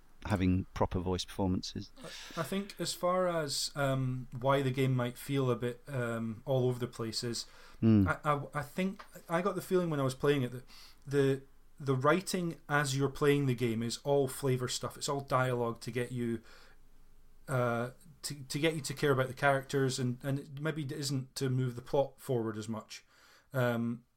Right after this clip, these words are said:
Speaker 2: and all that sort of moving the plot forward business, and certainly setup, I get the feeling they were trying to put that into cutscenes, but the cutscenes, I certainly remember being relatively short, not terribly explicit what was going on.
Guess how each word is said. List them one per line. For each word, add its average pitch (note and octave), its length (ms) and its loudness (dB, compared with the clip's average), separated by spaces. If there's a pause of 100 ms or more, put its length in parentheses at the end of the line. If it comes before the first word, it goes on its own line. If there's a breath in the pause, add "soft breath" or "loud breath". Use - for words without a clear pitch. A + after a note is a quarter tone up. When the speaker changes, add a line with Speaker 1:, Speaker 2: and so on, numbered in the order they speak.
(180)
Speaker 2:
and C#3 200 0
all D3+ 240 2
that D#3 200 0
sort C#3 180 -2
of C3 60 0
moving C3 240 0
the B2 80 -4
plot D#3+ 320 -6
forward A#2 460 -2 (260)
business, A#2 400 -2
and A#2+ 100 -4
certainly D3 280 -4
setup, C3 480 -4 (400 soft breath)
I C3+ 80 -2
get D#3+ 160 -2
the F3 60 -4
feeling D#3+ 320 0
they C#3+ 80 2
were C3 100 0
trying C#3 400 -2
to - 100 -14
put D#3 160 -4
that C#3 140 -4
into C3 180 -6
cutscenes, D#3 600 -6
but C#3+ 120 -12
the C#3 80 -8
cutscenes, C3+ 800 -4 (1200 soft breath)
I C#3 80 -6
certainly D3 380 0
remember C3 340 2
being B2 360 0 (180)
relatively C3 520 -2
short, C3 480 -2
not B2+ 260 -4
terribly A#2 500 -2
explicit B2 440 -10
what A#2+ 140 -12
was B2 120 -12
going A#2+ 280 -4
on. B2 440 -2